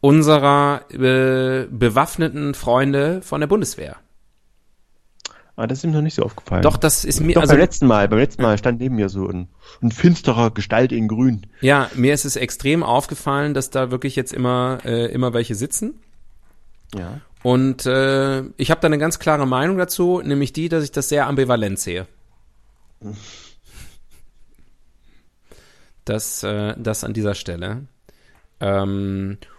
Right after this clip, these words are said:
Speaker 1: ja, also da sieht man, ist ein hochdynamisches, w-, wahrscheinlich, ich weiß nicht, war damals, wer war, äh, Vorstand und so, da hat sich bestimmt auch einiges getan.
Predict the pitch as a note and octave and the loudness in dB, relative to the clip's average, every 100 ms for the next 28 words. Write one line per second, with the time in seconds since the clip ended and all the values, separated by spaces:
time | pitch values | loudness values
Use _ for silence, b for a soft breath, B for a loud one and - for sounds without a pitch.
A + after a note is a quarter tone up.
0 | b _ _ C#3 D#3+ G2+ - A#2+ B2 G#2 | b _ _ 6 6 6 4 4 4 2
1 | - - C3 C3 E3 F3 E3+ E3+ - C3+ | -12 4 4 6 0 0 0 -4 -8 -2
2 | C#3 A#2+ E3+ - D3+ C3+ C#3+ C#3+ D3 - | 0 4 2 2 0 0 -2 -2 -4 -6
3 | B B A2+ C3 B2+ B2 D3+ D#3+ - - | B B -8 -6 -4 -2 -2 -2 -6 -8
4 | C3+ B2+ C3+ - A#3 D#3+ C3 C3+ C#3 D3 | -8 -4 -2 2 2 2 0 0 0 -2
5 | C#3 C#3 C#3+ D3 C#3+ C#3+ - C#3 - A#2+ | 0 0 0 -2 -2 -8 -10 -12 -12 -12
6 | - D3 E3+ - E3 F3 D#3 C#3+ D3+ D#3 | 0 0 0 -2 -2 -2 -4 -2 0 2
7 | C3+ C3 B2 - C3+ - C3 C3 - A2 | 0 -2 -10 -6 -6 0 0 0 -4 -2
8 | C3 A2 G2 - - F2 E2+ E2 | -2 -2 -4 -8 -14 -14 -14 -14